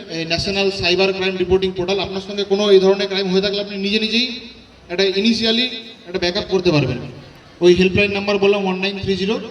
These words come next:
অথবা এই পোর্টালে। এ-, এছাড়াও আরও একটা ছোটো জিনিস বলে দিই, সেটা হচ্ছে যে আমাদের বিভিন্ন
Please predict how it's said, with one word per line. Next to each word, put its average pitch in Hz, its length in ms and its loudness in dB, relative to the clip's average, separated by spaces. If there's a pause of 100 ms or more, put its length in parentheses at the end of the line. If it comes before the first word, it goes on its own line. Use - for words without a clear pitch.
(160)
অথবা 208 420 2
এই 196 180 2
পোর্টালে। 143 320 0 (680)
এ-, 202 200 2 (160)
এছাড়াও 202 360 2
আরও 220 520 -2
একটা - 180 -8
ছোটো 202 200 -2
জিনিস 220 200 -2
বলে 196 160 0
দিই, 233 80 -4
সেটা 202 180 -2
হচ্ছে 202 220 -2
যে 202 80 -2
আমাদের 208 220 -2
বিভিন্ন 220 300 -4